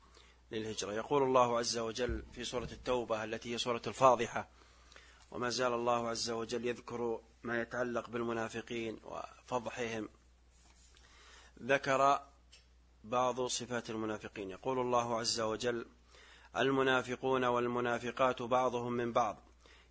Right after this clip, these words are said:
يأمرون بالمنكر وينهون عن المعروف ويقبضون أيديهم، نسوا الله فنسيهم، إن المنافقين هم الفاسقون". يبين الله عز وجل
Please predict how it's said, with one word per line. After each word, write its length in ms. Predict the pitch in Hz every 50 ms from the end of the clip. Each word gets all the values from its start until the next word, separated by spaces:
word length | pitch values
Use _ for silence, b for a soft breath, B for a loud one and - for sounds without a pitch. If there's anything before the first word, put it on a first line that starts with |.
| B
يأمرون 640 | - 120 123 - 131 123 123 117 120 127 123 120 117 110
بالمنكر 720 | 110 113 113 113 120 123 123 113 - 123 120 117 117 113
وينهون 580 | 117 117 117 113 113 113 120 123 120 117 117
عن 160 | 113 113 110
المعروف 640 | 113 117 117 117 117 110 107 110 120 123 117 - -
ويقبضون 800 | 120 113 113 117 113 113 - 113 107 117 113 107 120 123 123 120
أيديهم، 720 | 117 110 107 117 113 107 123 127 120 113 107 104 104 92 - _ B B B B B B B B
نسوا 320 | - 113 117 113 - 127 123
الله 460 | 117 117 120 120 120 117 117 117 113
فنسيهم، 840 | - 117 113 113 117 113 - - 120 113 113 113 113 117 113 117 - - -
إن 160 | 127 120 117
المنافقين 720 | 113 113 113 113 110 110 110 107 - 120 110 - 113 110 110
هم 260 | 107 110 110 104 104
الفاسقون". 600 | 101 101 - 101 98 - - 92 - - 90 - - - - _ _ - - _ _ - b b b b b b b b b b b b b b b b b b b b b _ _ _ _ _ _ _ - _ _ _ _
يبين 380 | - 113 120 135 156 156 143 135
الله 360 | 131 127 131 131 127 127 123
عز 200 | 120 123 117 120
وجل 440 | 120 117 113 110 123 127 139 147